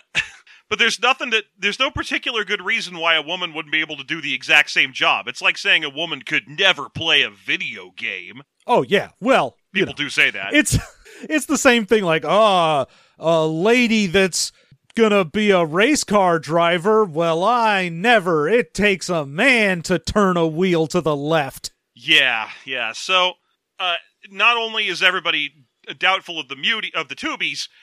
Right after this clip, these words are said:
Speaker 1: but they're doubly doubtful of this here female. Except,
Speaker 2: Oh,
Speaker 1: except for, uh,
Speaker 2: my.
Speaker 1: in, in an attempt to make sure that we don't like any of the main characters early on, uh, the woman who's in charge of the Tubi program shows up and just hands both of our main guys, like,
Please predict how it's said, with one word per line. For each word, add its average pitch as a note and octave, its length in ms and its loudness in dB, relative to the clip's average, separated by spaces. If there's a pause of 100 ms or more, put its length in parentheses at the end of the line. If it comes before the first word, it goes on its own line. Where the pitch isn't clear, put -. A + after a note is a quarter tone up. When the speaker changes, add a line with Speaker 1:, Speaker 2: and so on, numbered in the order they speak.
(140)
Speaker 1:
but F3 160 -2 (160)
they're F3 220 -2
doubly E3 420 -2
doubtful C#3+ 480 -2
of A2+ 120 -10
this D3+ 200 -4
here C#3+ 220 -6
female. A2+ 640 -10 (360)
Except, G#3+ 400 -2
Speaker 2:
Oh, - 100 -4
Speaker 1:
except F#3+ 300 0
for, G3 200 -2
uh, - 20 2
Speaker 2:
my. C#3 280 2 (280)
Speaker 1:
in, G3 140 0
in G3+ 180 0
an F#3+ 60 2
attempt A#3 400 -4
to A#3 80 -6
make G#3+ 180 0
sure A3+ 200 -8
that F3 120 -10
we D#3 100 -8
don't D#3+ 240 -6
like D#3+ 280 0
any A#3 240 -4
of E3+ 100 -6
the F3+ 80 -10
main E3+ 220 0
characters E3 540 -4
early F#3 360 -8
on, C3+ 340 -6 (400)
uh, C#3+ 280 -2 (380)
the F3 320 -6
woman G#3+ 260 -6
who's G3 220 -8
in D#3+ 80 -12
charge E3+ 400 -6
of G3 120 -8
the G3 60 -14
Tubi A3 360 -8
program A3 420 -2
shows A3 360 -4
up G3+ 240 0
and F3 100 -4
just D#3+ 200 -10
hands E3+ 300 -2
both F3 240 -12
of D#3+ 120 -10
our D3+ 100 -4
main C#3+ 220 0
guys, C3+ 360 -2
like, C3 220 -4